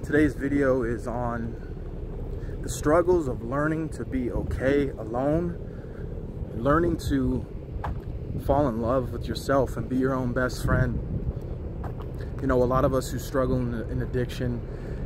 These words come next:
had attachment issues growing up. Maybe we had, uh, one parent that was, you know, neglectful. Maybe both parents were neglectful emotionally, physically, in many different ways.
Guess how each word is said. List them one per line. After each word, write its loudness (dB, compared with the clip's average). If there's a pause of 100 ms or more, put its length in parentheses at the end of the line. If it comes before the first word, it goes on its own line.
had 4
attachment 2
issues 0
growing 2
up. 0
Maybe -2
we 0
had, 4
uh, 2 (1300)
one 4
parent 2
that 2
was, 0 (680)
you 0
know, 2 (180)
neglectful. 2 (260)
Maybe 0
both 0
parents 2
were 0
neglectful 2
emotionally, 0
physically, 0 (640)
in 2
many 4
different 2
ways. 4